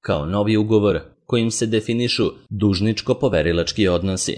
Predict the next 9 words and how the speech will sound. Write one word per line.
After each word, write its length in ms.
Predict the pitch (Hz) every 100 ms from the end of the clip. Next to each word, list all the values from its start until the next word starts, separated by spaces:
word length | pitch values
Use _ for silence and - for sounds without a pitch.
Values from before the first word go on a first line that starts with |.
| - _ _
Na 260 | 101 95 98
osnovu 340 | - 90 67
toga, 500 | - 113 101 87 -
dužnik 500 | - 101 123 127 127
može 400 | 120 123 123 117 101
da 180 | 104
prethodno 580 | 127 - 69 - 110 107
preuzete 540 | 120 113 113 110 107 104
obaveze 520 | 101 110 107 104